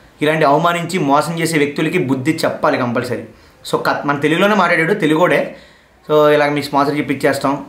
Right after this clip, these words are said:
మీకు అది ఇప్పించేస్తాం, ఇది ఇప్పించేస్తాం అని చెప్పి అందరినీ మోసం చేస్తూ ఉంటాడు. So ప్రతి ఒక్క బైకర్,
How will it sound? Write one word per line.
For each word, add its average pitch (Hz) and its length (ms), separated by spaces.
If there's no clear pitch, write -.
మీకు 135 260
అది 131 100
ఇప్పించేస్తాం, 139 560
ఇది 131 120
ఇప్పించేస్తాం 127 520
అని 123 120
చెప్పి 120 180
అందరినీ 185 340
మోసం 151 340
చేస్తూ 151 260
ఉంటాడు. 123 300
So 160 60
ప్రతి 160 340
ఒక్క 170 200
బైకర్, 160 460